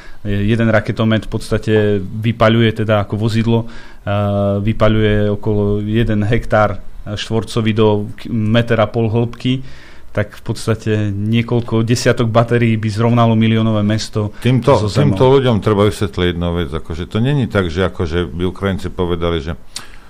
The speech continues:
Speaker 2: viete, doteraz za tých osem rokov to, tých štrnásť, pätnásť tisíc ľudí, čo sme zavraždili, to bolo len také, také, ale teraz, ôsmeho marca, už ideme naozaj. Hej, ako,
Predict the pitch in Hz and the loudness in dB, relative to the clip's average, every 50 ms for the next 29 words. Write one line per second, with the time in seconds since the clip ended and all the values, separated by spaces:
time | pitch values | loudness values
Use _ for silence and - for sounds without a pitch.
0 | - - - 151 151 - 139 113 85 - - - - - - - - - 90 151 | -16 -2 0 0 2 4 4 2 2 0 -6 -14 -18 -18 -20 -18 -8 2 2 2
1 | 156 - - 135 123 120 113 120 123 113 - - 92 95 110 117 104 110 117 113 | 2 4 4 4 6 6 8 6 6 4 2 -4 -6 -2 -2 -2 0 0 0 -2
2 | 110 - 117 113 104 - - 104 101 98 98 101 101 95 85 - - 95 87 - | 0 0 -2 -2 -2 0 0 2 2 2 2 -2 -4 -4 -6 -4 -4 -6 -6 -6
3 | - - 117 110 104 98 87 - - 107 101 - 98 98 87 - - 95 - - | -4 -2 0 2 2 0 0 -2 -4 -6 -6 -4 -4 -6 -6 -4 -8 -10 -8 -6
4 | 85 80 85 95 95 90 87 - 98 85 87 87 78 80 90 87 92 92 85 78 | -6 -4 -2 -2 -2 -2 -4 -4 -6 -4 -4 -4 -2 0 0 0 2 0 0 0
5 | 90 98 90 98 - 196 175 165 139 120 113 104 98 87 117 104 90 - - 101 | 0 -2 -2 0 0 2 2 4 4 4 4 4 2 2 0 -2 -2 -2 -2 -2
6 | 92 87 - - - - - - - - 90 87 - - - - 82 82 92 90 | -2 -2 -2 -6 -10 -12 -12 -14 -8 -6 -6 -6 -4 -6 -6 -2 0 2 2 0
7 | - - 147 151 147 143 120 98 - - 104 123 143 - - - 131 120 120 120 | 4 4 6 6 8 8 6 6 4 2 4 4 4 4 4 2 2 4 4 4
8 | 120 110 - - 123 104 104 95 113 135 151 123 120 117 113 110 117 113 127 127 | 4 2 2 2 4 4 4 4 2 2 2 2 4 4 4 4 6 8 8 10
9 | 127 120 95 76 82 73 69 71 67 - - - - - - 90 110 107 101 101 | 8 8 6 4 2 0 0 0 -4 -6 -10 -12 -10 -2 0 0 0 0 -2 -4
10 | 104 104 - 90 - | -4 -4 -4 -4 -4